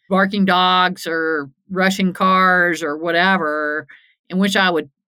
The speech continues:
tolerate a horse running over the top of me. Again, I'm gonna look ahead and make sure I don't put the horse in an untenable situation. But if this is an alley that you walk down every day and that the fence keeps the dogs away from you,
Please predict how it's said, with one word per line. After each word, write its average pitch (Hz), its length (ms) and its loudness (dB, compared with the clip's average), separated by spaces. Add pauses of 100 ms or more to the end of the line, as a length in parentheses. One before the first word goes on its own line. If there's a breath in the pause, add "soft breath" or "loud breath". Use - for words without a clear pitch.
(160)
tolerate 170 800 0
a 170 80 -10
horse 180 300 -4
running 170 300 -6
over 151 180 -8
the 131 80 -10
top 190 320 -4
of 147 120 -8
me. 135 360 -10 (460 loud breath)
Again, 196 280 0
I'm 240 120 2
gonna 220 160 0
look 202 200 -2
ahead 190 260 0
and 175 120 -4
make 175 180 -2
sure 185 240 -4
I 160 120 -2
don't 165 200 -6
put 180 200 -8
the 190 80 -2
horse 170 320 -4
in 170 80 -12
an 160 100 -10
untenable 156 500 -10
situation. 175 920 -8 (340 loud breath)
But 196 120 -4
if 226 100 0
this 294 220 -4
is 277 100 0
an 196 240 0
alley 190 480 0
that 170 200 -4
you 180 120 -6
walk 170 280 -4
down 156 540 -10
every 160 240 -6
day 160 360 -6
and 156 200 -14
that 151 200 -12 (340 soft breath)
the 160 80 -14
fence 185 340 -6
keeps 190 360 -8
the 151 100 -8
dogs 156 500 -4
away 170 360 -4
from 160 260 -8
you, 151 440 -12